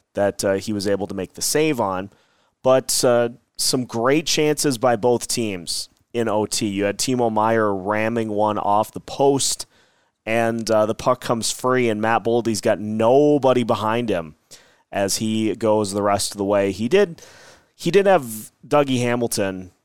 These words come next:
in close proximity, but nobody between him and Vanecek, and so Boldy able to head down the rest of the way with time winding down,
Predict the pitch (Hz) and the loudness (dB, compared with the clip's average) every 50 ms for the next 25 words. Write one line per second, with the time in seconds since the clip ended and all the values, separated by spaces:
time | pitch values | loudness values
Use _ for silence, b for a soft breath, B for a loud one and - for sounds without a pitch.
0 | _ _ _ _ _ _ _ _ _ - 135 123 117 113 - - - - 135 135 | _ _ _ _ _ _ _ _ _ -2 -2 -2 -2 -2 -6 -8 -4 0 2 4
1 | 139 131 120 - - - 123 110 98 90 - - - 117 95 90 - 55 60 62 | 4 4 2 0 -2 0 0 2 2 0 -2 -2 -4 -2 -4 -4 -6 -10 -12 -14
2 | 78 - - 123 113 117 127 139 147 156 160 143 160 147 143 131 113 120 110 - | -10 -2 0 0 0 2 2 2 4 4 4 4 2 2 2 0 -2 -4 -6 -4
3 | - 143 135 131 127 120 104 95 131 135 131 123 120 107 - 110 110 107 95 87 | -4 -2 -2 -2 -2 -2 -4 -2 0 0 0 0 0 -2 -4 -4 -4 -6 -4 -4
4 | 107 113 123 135 135 117 - - 98 85 85 85 - 92 95 95 - - 104 101 | -2 0 0 0 0 -2 -2 -2 -2 -2 -4 -6 -6 -10 -8 -4 -2 -2 -2 -2
5 | 92 110 113 113 120 110 120 120 110 113 113 104 117 113 - - 113 104 98 127 | -2 0 0 0 0 0 0 0 0 0 -2 -2 -4 -4 -2 -2 -2 0 2 2
6 | 139 131 113 107 123 120 120 120 123 117 110 113 113 110 - - - 101 101 95 | 2 2 2 0 0 0 2 0 0 0 2 2 2 2 0 -4 -6 -6 -2 0
7 | 113 120 131 131 123 113 113 104 - - - 120 120 131 151 160 151 139 151 151 | 2 4 4 4 2 2 -2 -4 -6 -6 -4 0 2 2 2 2 2 2 2 4
8 | 160 160 151 147 127 120 120 135 147 156 147 123 104 90 78 80 | 2 2 0 -2 -2 0 2 2 4 4 4 2 0 -2 -4 -10